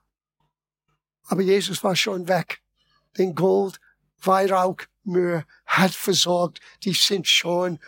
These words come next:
weit weg in Ägypten, bis Gott sagte, jetzt ist die Zeit, nach Hause zu kommen. Und ich schließe ab mit diesem letzten Gedanken.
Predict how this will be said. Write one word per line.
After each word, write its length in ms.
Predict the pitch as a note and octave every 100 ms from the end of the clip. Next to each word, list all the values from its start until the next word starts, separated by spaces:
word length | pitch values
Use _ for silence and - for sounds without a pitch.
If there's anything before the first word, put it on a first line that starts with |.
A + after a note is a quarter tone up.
| -
weit 340 | - G3 G3+ D3+
weg 220 | F#3+ -
in 80 | F#3+
Ägypten, 680 | D#3 - F3+ - E3+ E3 - - _ _
bis 440 | A#3 B3+ - -
Gott 340 | - G#3 G3 G3+
sagte, 680 | - F#3+ F3 D3 - E3 - - _
jetzt 520 | - C3 A#2 - - -
ist 240 | - - -
die 120 | F3
Zeit, 380 | - D#3+ D3+ D3+ _ _
nach 200 | - F#3+ -
Hause 380 | - C#3+ C#3+ - - _ _
zu 240 | - - F#3+
kommen. 560 | - D3 G#2+ - - _ _ _ _ _ _ _ _ _ _ _ _ _ _ _ - -
Und 80 | G3+
ich 140 | F#3+
schließe 340 | - B3 - A3
ab 140 | G3+ -
mit 180 | F3+
diesem 260 | G3 D#3 G3+
letzten 340 | F3 - -
Gedanken. 680 | E3 F3 - D3+ D3+ - -